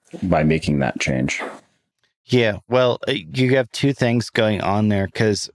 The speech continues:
Speaker 2: the other thing is, is that you're basically taking the scapula close to its end range. And so since the long head kind of anchors there, when we get the bone that's kind of the anchor close to its end range, it's a more stable position too.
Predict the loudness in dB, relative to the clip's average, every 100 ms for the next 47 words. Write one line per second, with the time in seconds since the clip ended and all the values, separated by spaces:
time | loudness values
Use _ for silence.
0 | _ _ -4 2 4 4 2 0 0 0
1 | 2 0 0 -2 0 0 -2 -2 -2 0
2 | 0 0 0 -2 0 0 0 -2 0 0
3 | 0 0 0 -2 -2 -2 -2 -4 -2 -2
4 | 0 0 2 2 0 -4 -20 -4 0 0
5 | 0 -2 -2 0 0 2 2 2 -2 -6
6 | -12 _ -2 0 0 -2 0 0 0 0
7 | 0 0 0 0 -2 0 0 0 -2 -2
8 | 0 0 0 2 0 0 0 2 2 2
9 | -2 -2 0 0 0 -2 0 0 2 2
10 | 2 2 -2 -2 0 0 0 0 0 0
11 | -2 0 0 0 0 0 2 0 2 2
12 | 0 -4 _ -6 -2 -2 0 0 2 -2
13 | -4 -2 0 0 0 0 0 0 0 0